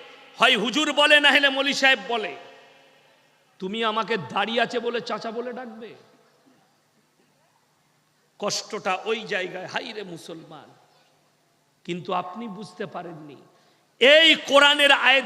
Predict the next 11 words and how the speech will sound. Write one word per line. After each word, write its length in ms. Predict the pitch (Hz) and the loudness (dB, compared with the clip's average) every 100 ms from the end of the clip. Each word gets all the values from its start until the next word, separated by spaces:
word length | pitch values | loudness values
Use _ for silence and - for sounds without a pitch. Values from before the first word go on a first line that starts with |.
| 165 | -2
যেটা 220 | 254 254 | -4 -4
শোনালাম, 480 | - 254 247 240 214 | -6 -4 0 0 -2
বড় 220 | 220 247 240 | -2 -2 0
প্যাথাটি-, 640 | 247 226 240 254 277 254 214 | 2 2 2 -2 -2 -4 0
প্যাথেটিক। 560 | 233 269 269 294 262 - - - - - _ _ _ _ _ _ _ _ _ _ _ _ _ _ _ _ _ | 2 2 4 4 2 0 -20 -20 -20 -20 _ _ _ _ _ _ _ _ _ _ _ _ _ _ _ _ _
"ওয়া 120 | 208 220 | 0 0
কুন্না 480 | 320 320 294 269 | 0 0 4 4
নাখুদু 500 | 254 311 - 302 285 | 6 2 0 -4 -4
মা'আল 340 | 277 262 262 247 | 0 0 0 -4
খাইদিন।" 640 | - 226 226 202 170 185 139 - _ _ _ _ _ _ _ _ - | -4 -2 -2 -4 -10 -14 -18 -20 _ _ _ _ _ _ _ _ -18
দাড়ি 480 | 131 214 277 330 294 | 0 6 8 8 4